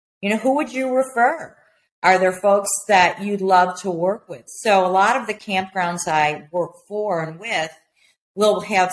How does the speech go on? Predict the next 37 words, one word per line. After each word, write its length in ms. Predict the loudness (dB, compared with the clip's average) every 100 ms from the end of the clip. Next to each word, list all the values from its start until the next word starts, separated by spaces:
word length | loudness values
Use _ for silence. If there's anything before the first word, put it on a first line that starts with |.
| -2
somebody 400 | -2 0 2 0
that 240 | -2 -8 -10
brings 260 | -10 -4
their 120 | -2
best 320 | 0 0 0 -8
friend 320 | -16 -18 -18 -18
in, 200 | -20 _
and 100 | -8
then 160 | -6
they'll 100 | -4
have 180 | -4 -2
another 360 | 2 4 4 0
friend 320 | 0 0 -2
that 160 | -8
they 120 | -6 -8
bring 300 | -8 -8 -8
in. 160 | -10
And 160 | -10 -8
so 380 | 0 2 0 -2 -16 _ 0
they 180 | 2 4
all 220 | 4 4
hang 320 | 0 -2 0
with 200 | -4 -4
folks 280 | 0 0 0 -6 -2
that 340 | 2 4 2 0
are 180 | -2 0
like 420 | 2 2 0 -4
them. 360 | -2 0 -2 -6 _ _ -6
I 60 |
think 220 | -4 -2
that's 300 | 0 0 0
another 500 | -6 -2 -2 -2 -4 -2
great, 320 | 0 0 0
not 200 | 0 2
only 260 | 0 -4
recruiting 580 | -14 -18 -12 -10 -8 -10
practice, 580 | -6 -4 -4 -6 -6